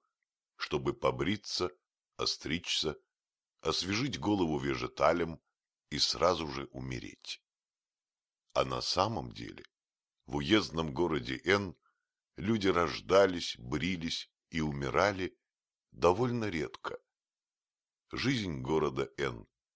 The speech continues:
была тишайшей. Весенние вечера были упоительны. Грязь под луною сверкала, как антрацит.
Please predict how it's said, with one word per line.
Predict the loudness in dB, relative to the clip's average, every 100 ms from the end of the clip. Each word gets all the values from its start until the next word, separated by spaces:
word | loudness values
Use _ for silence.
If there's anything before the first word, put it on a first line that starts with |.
| _ _ _ -12
была | 2 4 4 -2
тишайшей. | -4 -2 2 2 2 -6 -8 -14 -20 _ _ _ _ _ _ _ _ -12
Весенние | -4 0 0 0 -2 -4 -2
вечера | -4 -2 2 6 4
были | 4 -2 -2 -4
упоительны. | -4 0 0 -2 -8 -10 -12 -14 -20 -20 _ _ _ _ _ _ -10
Грязь | 0 4 4 4
под | 2 0 0
луною | 0 0 0 0
сверкала, | 0 0 0 -2 2 4 4 2
как | 0 -4 -2
антрацит. | -6 -4 -4 -4 -4 -6 -6 -12 -20